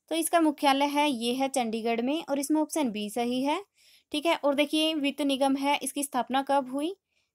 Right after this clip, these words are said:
तो ये हुई एक अप्रैल उन्नीस सौ सड़सठ में, तो ये भी आपको ध्यान रखना है।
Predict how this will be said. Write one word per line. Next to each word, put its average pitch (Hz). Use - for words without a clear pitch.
तो 277
ये 294
हुई 302
एक 262
अप्रैल 247
उन्नीस 254
सौ 311
सड़सठ 233
में, 285
तो 302
ये 233
भी 247
आपको 262
ध्यान 240
रखना 233
है। 285